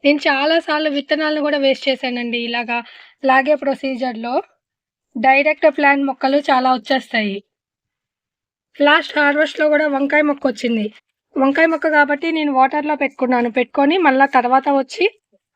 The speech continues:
నెక్స్ట్ డే వచ్చి నాటాను. But అన్ని ప్లాంట్స్ అలా పాసిబుల్ కావు కదా. చూస్తుంటే చాలా ఫ్రెష్గా ఉందండి. ఇలా అవి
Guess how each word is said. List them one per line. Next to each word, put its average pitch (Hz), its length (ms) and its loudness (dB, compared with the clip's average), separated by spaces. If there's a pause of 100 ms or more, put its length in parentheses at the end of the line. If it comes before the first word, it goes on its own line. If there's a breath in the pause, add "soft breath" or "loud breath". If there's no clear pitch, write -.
(200)
నెక్స్ట్ 277 320 -2
డే 311 180 2
వచ్చి 294 320 -2
నాటాను. 254 520 0 (1700)
But 285 160 2
అన్ని 285 280 0
ప్లాంట్స్ 311 340 -2
అలా 285 180 0
పాసిబుల్ 262 480 -4
కావు 254 260 -4
కదా. 262 240 -8 (3000)
చూస్తుంటే 302 480 -2
చాలా 269 240 4
ఫ్రెష్గా 269 680 -2
ఉందండి. 269 360 2
ఇలా 240 200 -2 (340)
అవి 220 300 -2